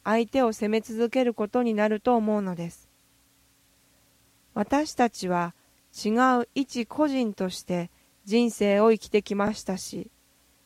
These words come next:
これからも時間が許す限り一個人として生きていきます。そんな私とそんな相手の違い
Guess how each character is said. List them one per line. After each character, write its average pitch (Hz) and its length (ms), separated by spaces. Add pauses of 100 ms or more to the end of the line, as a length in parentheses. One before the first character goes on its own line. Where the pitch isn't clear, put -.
(100)
こ 226 140
れ 247 120
か 269 140
ら 285 160
も 190 260 (220)
時 202 160
間 226 300
が 226 120
許 220 280
す - 160
限 233 320
り 175 220 (360)
一 - 280
個 277 220
人 247 260
と 196 140
し - 160
て 254 280 (100)
生 202 80
き - 120
て 196 160
い 185 80
き - 160
ま 170 180
す。 - 200 (1400)
そ 262 220
ん 254 100
な 247 140
私 240 460
と 254 240 (280)
そ 254 240
ん 254 120
な 254 160
相 247 240
手 302 160
の 185 260 (360)
違 - 140
い - 20